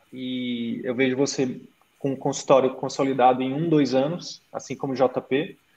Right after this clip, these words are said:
Só que a diferença de J P, a J P conseguiu fazer isso em dois anos.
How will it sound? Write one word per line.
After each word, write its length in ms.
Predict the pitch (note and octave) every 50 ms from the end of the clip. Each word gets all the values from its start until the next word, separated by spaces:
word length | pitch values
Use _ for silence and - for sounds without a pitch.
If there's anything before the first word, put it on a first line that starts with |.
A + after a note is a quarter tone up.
| _ _ _ _ _
Só 200 | - - D3 C#3+
que 160 | C#3+ - -
a 60 | D#3 C#3+
diferença 560 | D3 D3+ - E3+ D3+ D#3 F3 F#3+ F#3+ - F#3
de 100 | D3+ C3+
J 260 | E3 D#3 D#3 D#3+ E3
P, 200 | D3+ - - -
a 120 | G#2+ B2 B2
J 220 | C3 D3 D3+ D3+ -
P 120 | - E3
conseguiu 400 | D#3+ F#3+ F#3+ F#3+ - E3+ F3 E3+
fazer 500 | E3 - F3 D#3+ D#3 E3 D#3+ D#3 D3 C#3
isso 320 | C3+ D3 E3 D#3+ - -
em 60 | F#3 D#3+
dois 240 | F3 G3 G3+ D#3+
anos. 440 | D3+ D3+ C#3+ C3+ B2 - - - -